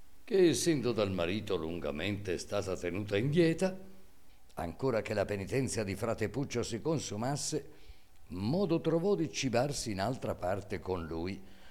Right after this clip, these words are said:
e con discrezione lungamente ne prese il suo piacere.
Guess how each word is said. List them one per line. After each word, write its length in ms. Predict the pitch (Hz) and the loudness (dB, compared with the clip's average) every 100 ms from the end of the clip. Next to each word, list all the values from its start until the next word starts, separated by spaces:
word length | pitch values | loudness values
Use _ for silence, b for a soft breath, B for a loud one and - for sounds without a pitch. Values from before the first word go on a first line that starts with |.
| B | B
e 180 | - 285 | -6 -4
con 240 | - 226 160 | 2 4 4
discrezione 960 | 165 - 233 226 - 117 160 196 185 | 2 2 0 0 0 2 2 0 -2
lungamente 840 | 98 127 147 185 120 120 - 165 - B B - | 0 2 4 4 4 2 0 -2 -4 B B 0
ne 180 | 262 - | 4 6
prese 340 | 131 127 139 | 6 4 4
il 80 | 165 | 0
suo 220 | - 135 | 0 -2
piacere. 600 | 131 143 - 82 67 - | 0 -2 0 -4 -4 -8